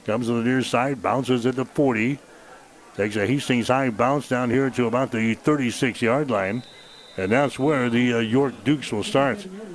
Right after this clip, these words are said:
First down and ten on their own thirty-six-yard line. This game under the lights tonight is brought to you by Hastings Utilities,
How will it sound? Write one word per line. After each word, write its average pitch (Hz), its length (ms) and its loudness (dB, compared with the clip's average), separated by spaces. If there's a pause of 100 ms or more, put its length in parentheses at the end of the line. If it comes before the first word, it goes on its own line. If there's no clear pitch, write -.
(180)
First 156 240 2
down 151 240 0
and 127 140 -2
ten 156 300 0
on 127 140 0
their 123 240 2 (480)
own 135 240 0
thirty-six-yard 135 840 0
line. 143 360 0 (920)
This 110 180 0
game 139 260 2
under 147 180 0
the 131 120 0
lights 180 300 2
tonight 143 380 0
is 117 120 -2
brought 139 300 0
to 139 80 -2
you 135 140 4
by 131 260 2
Hastings 139 520 -2
Utilities, 135 880 0